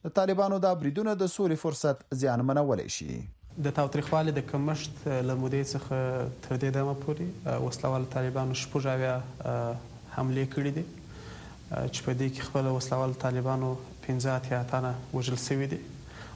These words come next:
Speaker 2: متاسفانه په دغو حملاتو کې ملکیانو ته مرجوب لا اوښتې ده.
Speaker 1: پخوانی لوی درسیز جنرال شیر محمد کریمي وایي خلک سولې ته خوښ وو، خو وروستیو کړنو مایوسه کړي دي.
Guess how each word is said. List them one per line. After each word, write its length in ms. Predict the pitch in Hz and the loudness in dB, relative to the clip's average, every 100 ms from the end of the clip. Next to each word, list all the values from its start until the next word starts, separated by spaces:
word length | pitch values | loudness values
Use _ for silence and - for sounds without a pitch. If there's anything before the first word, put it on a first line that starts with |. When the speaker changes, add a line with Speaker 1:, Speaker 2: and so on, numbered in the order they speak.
| - | -4
Speaker 2:
متاسفانه 460 | 131 139 131 131 | 0 0 0 0
په 60 | 131 | 2
دغو 160 | 135 131 | 2 2
حملاتو 440 | 131 127 131 135 | 2 2 0 -2
کې 380 | - 127 120 135 | -2 -2 -2 -2
ملکیانو 440 | 127 127 135 127 123 | 0 0 0 0 0
ته 60 | 131 | 0
مرجوب 540 | 131 123 120 123 127 | 2 2 0 0 0
لا 80 | 127 | 2
اوښتې 260 | 120 123 - | 0 -2 -2
ده. 140 | 156 208 - - _ _ _ - | -2 -4 -12 -18 _ _ _ -2
Speaker 1:
پخوانی 360 | 117 113 151 | 2 6 6
لوی 160 | 151 165 | 6 6
درسیز 400 | 156 143 190 175 | 6 4 2 4
جنرال 300 | 165 156 175 | 4 6 4
شیر 180 | 175 160 | 4 4
محمد 280 | 156 175 180 | 4 4 2
کریمي 340 | 175 156 165 | 2 4 4
وایي 240 | 165 180 | 4 2
خلک 280 | 180 170 170 | 2 2 2
سولې 320 | - 202 165 | 0 2 2
ته 120 | 147 165 | 2 2
خوښ 340 | 156 117 - | 4 2 0
وو، 100 | 82 - - - | -8 -8 -20 -16
خو 120 | - | 2
وروستیو 420 | 135 135 - 233 208 | 2 2 2 2 4
کړنو 400 | 202 190 170 160 | 4 2 2 2
مایوسه 380 | 139 135 156 | 4 4 2
کړي 260 | 165 131 92 | 0 0 -2
دي. 240 | 73 71 | -4 -8